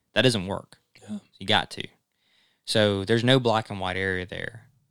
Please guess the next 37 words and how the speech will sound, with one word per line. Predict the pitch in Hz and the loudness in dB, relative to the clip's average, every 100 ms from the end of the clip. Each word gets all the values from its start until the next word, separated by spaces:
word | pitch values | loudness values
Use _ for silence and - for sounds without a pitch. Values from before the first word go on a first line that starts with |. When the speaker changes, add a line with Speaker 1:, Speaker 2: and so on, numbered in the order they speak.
| - | -12
Speaker 1:
You | 98 | -6
know, | |
I | |
mean, | 110 110 | -2 0
there's | 113 | 2
no | 131 | 0
gray | 110 113 85 | 2 2 2
area | 98 90 | 0 -2
there. | 92 87 | -6 -8
It's | - - | -10 -8
black | 98 98 - | -4 -4 -4
and | 95 | -10
white. | 92 - - _ - | -10 -12 -14 _ -12
You | 95 | -8
know, | 92 | -6
we | 101 110 | -4 -2
are | 92 | -4
instructed | - 113 104 - - 120 - 98 104 | -8 -8 -8 -4 2 2 0 -10 -4
by | 104 107 | -4 -2
God | 107 98 98 | -4 -4 -6
to | 104 | -12
teach | - 101 | -12 -12
our | 95 | -12
children | - 101 95 92 | -8 -8 -8 -8
about | 92 92 - | -6 -8 -8
Him. | - - _ _ _ _ _ _ - | -16 -16 _ _ _ _ _ _ 0
Plus, | 196 196 131 - - _ _ _ _ _ - | 6 6 6 -2 -8 _ _ _ _ _ -6
if | 147 | 0
we're | 131 | 2
Christians, | - 185 - - 107 104 - - _ _ - | 2 0 0 -2 -4 -6 -10 -18 _ _ 0
our | 120 | 0
greatest | 117 135 156 135 - | 2 2 4 2 -2
desire | 110 110 147 147 110 | -4 0 0 0 -2
should | - 117 | -4 -4
be | 113 113 | -2 -2
in | 98 | -2
doing | 117 135 | -2 -2